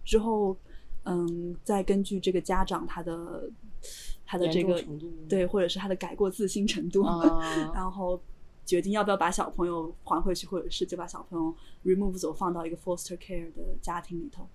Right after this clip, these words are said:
Speaker 2: 嗯。
Speaker 1: 然后还有，如果，但是如果没有那么严重的话，他们可能就是跟这个家庭坐下来，大家，他们一起进行一个，嗯，family safety，safety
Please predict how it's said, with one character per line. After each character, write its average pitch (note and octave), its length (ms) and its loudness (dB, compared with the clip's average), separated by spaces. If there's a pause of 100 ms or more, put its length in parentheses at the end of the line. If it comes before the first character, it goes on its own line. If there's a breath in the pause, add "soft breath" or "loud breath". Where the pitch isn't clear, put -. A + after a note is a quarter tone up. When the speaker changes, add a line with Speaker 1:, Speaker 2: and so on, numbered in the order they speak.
Speaker 2:
嗯。 D#3 300 -6 (200)
Speaker 1:
然 E3+ 160 -10
后 F#3 180 -4
还 F#3+ 180 -2
有， F3+ 380 -2
如 G3+ 120 0
果， G#3+ 160 4 (100)
但 B3 140 0
是 A3+ 140 -2
如 A3 100 0
果 A#3+ 80 4
没 G#3 80 2
有 C#4+ 100 6
那 C4+ 100 6
么 A#3 80 4
严 F3+ 140 -2
重 F#3+ 140 -8
的 F#3+ 60 -4
话， F#3 120 -4
他 G3+ 120 -8
们 F#3 100 -4
可 - 140 -12
能 E3 120 -4
就 F3 160 -4
是 E3+ 300 -6
跟 F3+ 220 -6
这 F#3 100 -2
个 F3 80 -2
家 F#3+ 180 -8
庭 E3+ 380 -6
坐 G3 180 2
下 F3+ 160 -8
来， D#3 220 -8 (480 loud breath)
大 E3+ 120 -4
家， - 80 -10 (120)
他 G3+ 140 -4
们 F#3+ 140 2
一 F#3 60 -4
起 - 140 -10
进 F#3 180 -2
行 E3+ 180 -2
一 E3 100 -2
个， D#3+ 360 -4 (460 soft breath)
嗯， E3 240 -2
family F#3+ 360 -2
safety，safety F#3 1400 -2